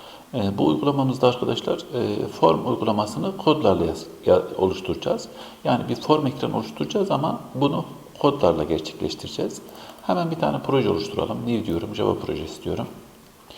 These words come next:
Ee, proje altı diyelim, Pro altı olsun. Şimdi proje altımızın içerisindeki S R C klasörümüze sağ tıklıyorum. New diyorum. Burada adı demiyoruz arkadaşlar. Bir tane sınıf ekleyelim. Yani biz J frame'i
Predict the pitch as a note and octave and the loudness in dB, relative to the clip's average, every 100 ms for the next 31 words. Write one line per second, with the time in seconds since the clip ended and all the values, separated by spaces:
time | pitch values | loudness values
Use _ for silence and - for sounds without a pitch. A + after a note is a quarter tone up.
0 | - - - G#2+ F#2+ G2+ - C#3 F2 - | -20 -20 -8 -4 -4 -4 0 0 2 0
1 | - - - - - - - - - - | -4 -6 -18 -20 -20 -20 -18 -16 -16 -20
2 | - - C2+ - - - E2 - - - | -18 -6 -6 -6 -10 -2 -2 -2 -8 -6
3 | - G1+ G1+ - - - - - - - | -2 0 0 -4 -8 -10 -8 -8 -8 -12
4 | - - - - - - - - - - | -18 -20 -20 -20 -20 -20 -20 -20 -20 -20
5 | - - - - - - F3 E3 D#3 D3 | -20 -20 -20 -18 -12 -8 0 2 4 2
6 | C3+ B2+ A2+ A#2+ - A#2 - G#2+ - - | 0 -2 -2 -4 -4 -4 -2 -6 -2 0
7 | A#2 G2+ G2 - G#2 - E2 - F#2 - | 0 0 -4 -2 -2 0 -4 -4 -2 0
8 | A#2+ - - B2+ C3 C3+ - - - C3+ | 0 -2 -4 -2 -2 -6 -14 -18 -4 0
9 | C3 C3 B2 B2+ - - - - - F3 | 2 2 0 0 -4 -8 -16 -12 2 4
10 | E3+ - - D#3 D#3 B2+ G2+ F2+ F#2 F#2 | 6 4 6 4 4 4 4 4 2 0
11 | - A2 - - - - C#3+ C#3+ - C#3 | -2 -4 -2 -4 -4 -2 0 0 -2 0
12 | - D#3+ - C#2+ - - - - - - | 2 0 0 -4 -4 -10 -18 -20 -20 -20
13 | - - - C#3 C3+ B2 A2+ C#3+ B2+ C#3 | -20 -10 -6 -4 -2 -4 -2 -2 0 0
14 | A#2 G#2 F3 | 2 0 0